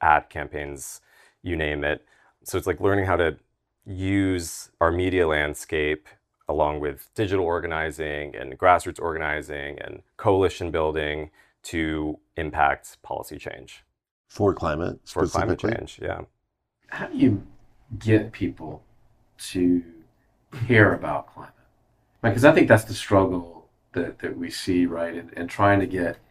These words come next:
Speaker 3: our government, get our, our legislators to, to care, to, to, to take action. I mean, we do, we've seen, in fact, we've seen no progress on that,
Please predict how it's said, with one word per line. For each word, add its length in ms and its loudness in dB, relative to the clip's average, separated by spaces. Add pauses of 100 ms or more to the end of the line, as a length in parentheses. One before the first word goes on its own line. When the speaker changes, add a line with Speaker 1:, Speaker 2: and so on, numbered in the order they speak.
(160)
Speaker 3:
our 140 -2
government, 480 -2
get 120 -2
our, 380 0
our 220 0
legislators 760 -6 (560)
to, 220 -2
to 160 -12
care, 600 -2
to, 240 -8
to, 180 -14
to 240 -14
take 320 -4
action. 520 -2 (560)
I 60 -8
mean, 100 -2
we 120 -6
do, 120 -2
we've 160 0
seen, 460 -4 (320)
in 160 -8
fact, 240 4
we've 160 -8
seen 380 -6 (640)
no 260 6
progress 560 4
on 140 -14
that, 240 -18